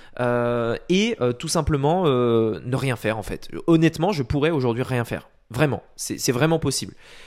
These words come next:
Le truc, c'est que j'en ai pas envie et que je continue de poster parce que, bah, j'ai des objectifs et parce que, euh, bah, il y a aussi des personnes qui écoutent le podcast, donc, euh, je, je peux pas, euh, abandonner et, et, et laisser tomber le, le truc comme ça. Mais là où je veux en venir, c'est que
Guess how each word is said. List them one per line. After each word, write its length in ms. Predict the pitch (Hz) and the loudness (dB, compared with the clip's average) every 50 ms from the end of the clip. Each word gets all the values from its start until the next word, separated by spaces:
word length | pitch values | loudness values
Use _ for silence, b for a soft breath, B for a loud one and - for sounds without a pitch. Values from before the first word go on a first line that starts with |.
| B B | B B
Le 100 | 131 139 | -2 -2
truc, 220 | - - 226 220 - | 0 -2 -4 -4 -2
c'est 100 | - 139 | -2 -2
que 60 | 123 | -2
j'en 100 | 127 123 | -4 -4
ai 80 | 120 110 | -4 -4
pas 120 | - 160 | -4 -4
envie 320 | 151 135 120 123 151 208 | -4 -4 -4 -4 -4 -6
et 60 | 190 131 | -6 -4
que 60 | 120 | -4
je 60 | 120 | -4
continue 340 | 117 - 165 151 - 147 135 | -4 -4 -6 -8 -8 -8 -8
de 60 | 120 | -6
poster 300 | - 123 - - 196 208 | -6 -6 -4 -4 -6 -6
parce 200 | 208 156 156 - | -4 -4 -4 -4
que, 80 | - 160 | -4 -4
bah, 260 | 139 127 101 104 107 | -2 0 0 0 -2
j'ai 140 | 104 110 101 | -4 -6 -10
des 160 | 110 104 110 | -10 -10 -10
objectifs 540 | 98 104 107 101 - - 175 202 202 - 117 | -8 -8 -8 -10 -10 -10 -10 -10 -8 -8 -8
et 20 | |
parce 220 | - 104 98 - | -6 -6 -6 -6
que, 260 | - - 156 165 180 180 B B B B B B B | -6 -4 -2 -2 -2 -4 B B B B B B B
euh, 140 | 113 110 107 | -4 -2 -2
bah, 120 | 101 113 | -2 -2
il 80 | 110 107 | -2 -2
y 40 | 117 | -2
a 40 | 113 | -2
aussi 220 | 117 - - 151 | -2 -4 -4 -4
des 100 | 135 120 | -4 -2
personnes 400 | - 127 120 - - 208 214 220 | 0 0 0 0 -2 -4 -6 -8
qui 140 | - - 139 | -8 -10 -10
écoutent 180 | - - - | -12 -8 -8
le 60 | 127 110 | -6 -6
podcast, 400 | - 135 - - 240 247 190 139 | -4 -4 -4 -4 -4 -4 -4 -6
donc, 200 | 131 120 - - | -10 -10 -8 -6
euh, 120 | 123 117 | -6 -6
je, 240 | 120 113 - - - | -6 -8 -10 -14 -16
je 160 | 120 - - | -16 -16 -12
peux 140 | - - 120 | -10 -6 -2
pas, 240 | - 175 165 156 123 | -2 0 2 2 2
euh, 160 | 113 110 95 - - | 2 2 0 -2 -4
abandonner 800 | - 131 120 135 131 123 131 131 131 143 165 175 170 143 120 113 110 | -8 -6 -4 -4 -4 -4 -4 -4 -6 -6 -8 -10 -8 -8 -8 -8 -8
et, 100 | 107 B B B B B B B | -10 B B B B B B B
et, 280 | 120 120 - - 120 | -6 -6 -4 -4 -4
et 40 | 120 | -6
laisser 260 | 113 120 - - 147 | -6 -6 -6 -8 -8
tomber 220 | - 135 123 143 151 | -8 -8 -6 -4 -4
le, 140 | 131 117 | -2 -4
le 120 | 107 104 107 | -4 -4 -8
truc 180 | - - 151 - | -10 -10 -10 -8
comme 140 | - 123 117 | -8 -6 -6
ça. 240 | 123 92 - - B B B B B B | -6 -8 -8 -12 B B B B B B
Mais 60 | 147 | 0
là 80 | 196 233 | 2 2
où 80 | 233 | 2
je 60 | 165 139 | 0 0
veux 100 | 156 156 | 0 -2
en 80 | 143 | -2
venir, 220 | 131 151 202 240 - | -2 -4 -4 -4 -2
c'est 160 | - 165 139 | -4 -4 -4
que 280 | - 143 127 110 - | -2 -2 -2 -2 -4